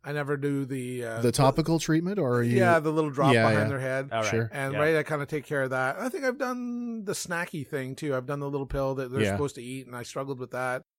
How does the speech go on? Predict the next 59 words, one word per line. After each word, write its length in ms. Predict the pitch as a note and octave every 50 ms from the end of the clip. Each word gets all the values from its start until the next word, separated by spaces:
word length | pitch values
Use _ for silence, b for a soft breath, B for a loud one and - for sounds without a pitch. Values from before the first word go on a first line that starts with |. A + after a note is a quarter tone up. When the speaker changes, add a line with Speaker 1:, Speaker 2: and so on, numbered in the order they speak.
| _ _ _ _ _ -
Speaker 1:
And 160 | D#3 C#3 C#3+
then 160 | C#3 C3+ C3
I 60 | C3
did 160 | B2 B2+ C#3
the 60 | B2 A#2+
topical 480 | - C3+ C3 C#3 - C3+ - C3 C3
one. 200 | B2+ B2 B2 B2+
Speaker 3:
It's 120 | C3 B2+ C3
a 60 | C3
struggle, 480 | C#3 C#3 - C#3+ C3+ B2+ B2 B2 A2 A2
is 120 | A#2 A2+
it? 140 | B2+ C#3 E4 B B B -
Speaker 1:
Yeah, 120 | - F#4 - - - -
well, 200 | D3 C3+ - E3
our 240 | D3 C3+ C#3 C#3+ C3
dogs 320 | G2+ A2 G#2+ A#2 A2 -
are 60 | - F#2+
assholes. 440 | F#2 E2+ - - B1 A1 - - - - - -
Speaker 3:
Oh, 520 | C3 C3+ C#3 C#3+ D3 C#3 C#3 C3+ A#2+ A2 A2
okay. 320 | G#2 - G#2 F#2 F2+ F#2 F2+ -
All 60 | D3
right. 280 | C#3 C3+ C3 C3 B2+ B2+
Speaker 1:
Um, 220 | B2 B2 A#2+ B2+ - _ _
I've 120 | - D3 C#3+
got 180 | D3+ C#3+ C3+
one 160 | C#3 D3+ D#3+ D#3+
that 140 | D#3 C#3+
probably 240 | - D#3+ D3+ D3+ D3+
would 200 | C#3+ C#3 C3+ C3 -
eat 220 | - D3 D3 C#3 - _ _
anything, 460 | - B2+ C#3 C#3+ C#3 B2 B2+ B2+ B2+
and 100 | B2+ B2+
the 120 | B2 B2 A#2+
other 240 | A#2+ C3+ C#3+ C#3 C3+
one 160 | B2+ B2+ B2
has 160 | A#2+ A#2+ B2
gotten 400 | A#2+ B2 A#2+ A#2 A#2 A2+ A#2+ A#2+
to 80 | B2 B2
the 100 | A#2+ A2+
point 300 | A2 A#2+ A#2+ A#2+ A#2+ A#2+
where 160 | A#2+ A#2 A#2
he's 140 | A#2+ A#2+ A#2
like, 300 | A#2 A#2 A2+ A2+ A2+ G2+
he 160 | G#2 B2 A#2+
knows. 640 | A#2 A#2 A#2+ C3 B2+ A#2+ A2 G2+ F#2+ - - - - _ -
It 100 | - C#3
doesn't 220 | B2+ C3+ C#3 C3 C3+
matter 160 | C3+ C3+ C3
if 80 | B2 A#2+
I 60 | A#2+
wrap 160 | A#2+ A#2+ B2
Speaker 3:
All 60 | B2+ -
right. 160 | A2 G#2 G2
Speaker 1:
it 60 | G#2+
in 120 | B2 B2 A2+
Speaker 2:
Yeah. 280 | A2+ A#2 A2+ G#2+ G#2
Speaker 1:
bacon 240 | G#2 C3 C3 B2+ B2
or 240 | A#2 A2+ A2+ A2+ A2
Speaker 3:
Right. 240 | A2 A#2 G#2+ F#2+ F#2